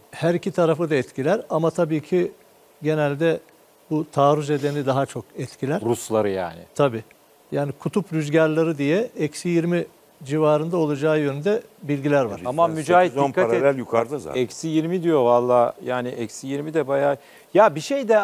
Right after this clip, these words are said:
Speaker 2: daha merak ediyorum. Sürekli sana soracağım, hep unutuyorum Mücahit. Yabancı savaşçılar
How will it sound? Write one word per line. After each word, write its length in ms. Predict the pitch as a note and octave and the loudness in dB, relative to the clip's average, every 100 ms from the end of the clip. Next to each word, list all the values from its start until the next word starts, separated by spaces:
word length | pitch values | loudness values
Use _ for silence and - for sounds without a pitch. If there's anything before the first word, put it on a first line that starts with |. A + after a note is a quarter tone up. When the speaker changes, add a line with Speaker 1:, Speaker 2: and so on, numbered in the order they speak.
| F#3 | 0
Speaker 2:
daha 180 | F3 F#3 | 2 2
merak 360 | F3+ D3+ C#3+ C#3+ | 4 2 0 -2
ediyorum. 260 | C3 C3+ | -6 -6
Sürekli 400 | A#2 F3 F#3 - | -6 -2 -2 -4
sana 280 | D3 D#3+ D#3+ | -4 -2 -2
soracağım, 420 | D#3 D#3+ D3 D#3+ D3+ | -2 -4 -2 -4 -4
hep 140 | D3+ | -6
unutuyorum 460 | D#3 D3+ F3+ D3+ C#3 | -8 -4 -4 -4 -4
Mücahit. 380 | B2+ D3+ C3 - _ _ _ _ _ - | -2 0 0 -2 _ _ _ _ _ -14
Yabancı 800 | A2+ D3 G#3 F#3+ C4+ C#4 C4 C#4 | 4 8 8 8 6 4 0 -2
savaşçılar 1160 | - G3+ F3 D#3+ - - D#3 D#3 B2 - - | 2 4 4 2 -4 -2 4 4 4 -4 -16